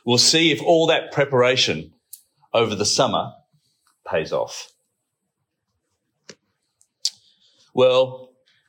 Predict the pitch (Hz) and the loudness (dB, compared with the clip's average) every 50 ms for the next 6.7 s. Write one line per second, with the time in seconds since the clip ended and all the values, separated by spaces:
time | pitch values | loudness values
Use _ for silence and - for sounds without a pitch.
0 | _ _ _ - - - - 165 196 202 202 202 175 165 147 120 120 127 120 123 | _ _ _ -6 -4 -2 0 0 0 2 2 4 4 4 2 2 2 2 4 4
1 | 131 139 143 139 - 135 143 135 131 117 - - - 127 123 120 123 123 120 120 | 4 2 2 0 0 0 0 0 0 -2 -4 -2 0 0 2 2 2 0 0 -4
2 | - - - _ _ _ _ _ _ _ _ - 180 185 190 - - - - 180 | -8 -12 -20 _ _ _ _ _ _ _ _ -18 -16 -14 -12 -8 -6 -2 0 2
3 | 170 170 180 202 202 196 - - - - - 143 147 143 - - - - - - | 2 2 2 0 -2 -4 -6 -8 -8 -4 -2 0 0 0 -2 -4 -6 -6 -4 -2
4 | 139 127 131 131 127 117 98 85 80 76 78 82 - - _ _ _ _ _ _ | 0 0 0 0 0 0 -2 -2 -2 -4 -6 -10 -14 -20 _ _ _ _ _ _
5 | _ _ - - - - - 143 131 131 127 - - - - - - 139 151 147 | _ _ 0 2 2 4 2 2 2 2 0 0 0 0 -2 -4 -4 -4 -4 -2
6 | - - - - 139 139 139 135 - - - - - - | 0 0 2 2 2 2 2 2 4 4 4 2 2 0